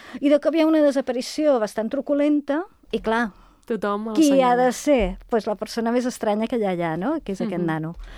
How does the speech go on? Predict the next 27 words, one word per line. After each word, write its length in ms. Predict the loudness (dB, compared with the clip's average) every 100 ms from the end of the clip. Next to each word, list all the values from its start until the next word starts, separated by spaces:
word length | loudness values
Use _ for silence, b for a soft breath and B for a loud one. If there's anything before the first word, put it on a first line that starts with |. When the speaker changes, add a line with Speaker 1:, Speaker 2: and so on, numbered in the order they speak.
| B B -18 -2
Speaker 1:
I, 540 | 4 4 4 4 2 2
clar, 240 | 2 0
pues 160 | -2 -8
això, 240 | -6 -4 -4
lo 80 |
típic, 300 | -4 -8 -8
no? 320 | -8 -2 0 0
En 80 | -2
un 260 | -6 -6
lloc 340 | -2 0 0 -2
molt 200 | -4 -4
rural, 680 | -2 0 0 0 0 0 -2
molt 200 | -2 -4
apartat 420 | -4 -6 -4 -4
de 140 | -4 -6
tot, 500 | -2 0 0 0 -2
un 220 | -6 -2
bosc, 520 | 2 4 2 0 -4
una 240 | -8 -6 -6
miqueta 300 | -6 -6 -6
sinistre, 760 | -6 -2 0 0 -2 -4 0
Speaker 2:
Mhm. 280 | 0 2 0
Speaker 1:
no? 140 | -2 0
Una 180 | -2
cabina 340 | 0 -2 -4 -4
telefònica 640 | -4 -2 -4 -6 -4 -2
allà, 580 | -2 0 -2 -4 -8 -12